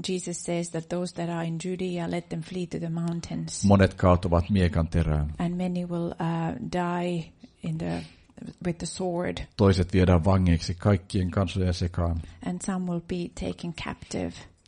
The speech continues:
Speaker 2: Ja pakanat tallaavat Jerusalemia, kunnes pakanoiden ajat täyttyvät.
Speaker 1: And the heathen will trample over Jerusalem until their
Speaker 2: Ja,
Speaker 1: time is come.
Speaker 2: ja Jerusalemin temppeli tuhottiin vuonna seitsemänkymmentä.
Speaker 1: And the temple in Jerusalem was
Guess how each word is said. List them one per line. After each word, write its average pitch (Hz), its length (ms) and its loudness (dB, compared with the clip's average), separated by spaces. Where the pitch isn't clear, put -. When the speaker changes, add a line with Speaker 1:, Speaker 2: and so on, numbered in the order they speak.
Speaker 2:
Ja 101 160 4
pakanat 113 560 4
tallaavat 95 460 2
Jerusalemia, 85 640 2
kunnes 87 300 -4
pakanoiden 85 720 2
ajat 82 340 0
täyttyvät. - 520 -4
Speaker 1:
And 185 160 -4
the 180 100 -6
heathen 190 480 -2
will 180 140 -2
trample 180 500 -6
over 170 200 -4
Jerusalem 175 640 -4
until 175 400 -6
their 180 220 2
Speaker 2:
Ja, 85 200 4
Speaker 1:
time 85 260 -6
is - 180 -8
come. - 300 -6
Speaker 2:
ja 87 260 4
Jerusalemin 113 640 6
temppeli 98 420 4
tuhottiin 98 480 2
vuonna 90 160 2
seitsemänkymmentä. 85 960 -2
Speaker 1:
And 185 120 -2
the 185 80 -4
temple 208 360 0
in 180 120 -4
Jerusalem 185 640 -2
was 170 240 -6